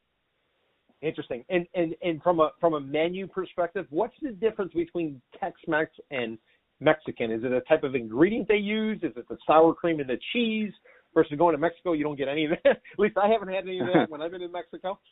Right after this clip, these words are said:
Speaker 1: I mean, wh-, wh-, what makes it Tex-Mex? Uh, can, can you translate in the layman's terms? <laughs>
Speaker 2: Yeah, you know,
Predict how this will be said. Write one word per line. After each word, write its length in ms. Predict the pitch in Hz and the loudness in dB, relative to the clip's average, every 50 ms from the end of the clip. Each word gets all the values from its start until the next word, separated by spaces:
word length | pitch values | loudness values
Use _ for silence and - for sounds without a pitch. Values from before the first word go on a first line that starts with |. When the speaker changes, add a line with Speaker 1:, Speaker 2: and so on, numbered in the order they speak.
| _ _ - | _ _ -12
Speaker 1:
I 60 | - | -8
mean, 180 | 156 165 165 160 | -4 -2 -2 -2
wh-, 220 | 151 180 - 175 | -2 -6 -6 -6
wh-, 240 | 190 190 196 196 190 | -6 -6 -6 -6 -6
what 240 | 196 196 220 240 233 240 | -4 0 0 0 0 0
makes 140 | 247 220 - - | -2 -2 -2 -4
it 100 | 202 - _ | -8 -8 _
Tex-Mex? 440 | - 175 - _ - - 104 101 - _ _ - 147 | -8 -8 -8 _ -12 -12 -12 -12 -12 _ _ 2 2
Uh, 100 | 135 127 120 - | 4 2 2 0
can, 140 | - 156 143 | -4 -4 -4
can 180 | - - 165 | -4 -4 -2
you 80 | 165 160 - - | -2 -4 -4 -4
translate 440 | - 175 165 160 160 - 165 165 156 | -2 -2 0 0 0 2 2 2 2
in 80 | 156 147 | 2 0
the 80 | 139 | 0
layman's 340 | 127 135 139 143 139 135 - - | 2 2 0 -2 -4 -6 -4 -2
terms? 240 | 139 139 147 156 _ _ _ _ _ _ _ - - - - | -2 -2 -2 -4 _ _ _ _ _ _ _ -20 -4 4 4
<laughs> 80 | 240 - - - 220 - _ _ _ - - - - - - - - | 4 4 4 2 0 0 _ _ _ -20 -20 -20 -20 -20 -6 2 6
Speaker 2:
Yeah, 240 | 185 247 247 226 220 180 _ - | 8 8 8 6 2 0 _ -6
you 180 | - 156 180 233 | 2 6 8 8
know, 180 | 262 240 226 | 10 8 8